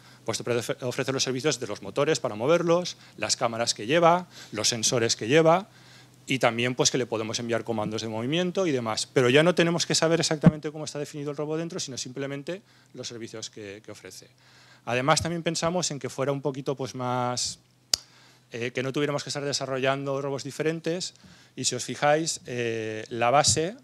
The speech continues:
que es lo de abajo, lo que está en rojo, y lo que es la carcasa de arriba se separan.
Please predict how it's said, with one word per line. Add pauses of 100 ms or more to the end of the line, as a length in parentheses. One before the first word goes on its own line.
que
es
lo
de
abajo,
lo
que
está
en
rojo, (460)
y
lo
que
es
la
carcasa
de
arriba
se
separan.